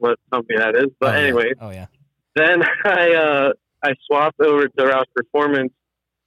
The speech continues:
Speaker 1: going on, it'll, it'll be, like, two years in May, I believe. Um, and they were looking for an engineer, and the position came up,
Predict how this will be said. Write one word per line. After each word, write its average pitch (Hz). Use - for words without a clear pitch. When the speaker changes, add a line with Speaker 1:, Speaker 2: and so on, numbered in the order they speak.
Speaker 1:
going 135
on, 131
it'll, 139
it'll 151
be, 147
like, 135
two 156
years 131
in 113
May, 123
I -
believe. 113
Um, 110
and 123
they 123
were 127
looking 127
for 131
an 127
engineer, 135
and 120
the 131
position 131
came 139
up, 165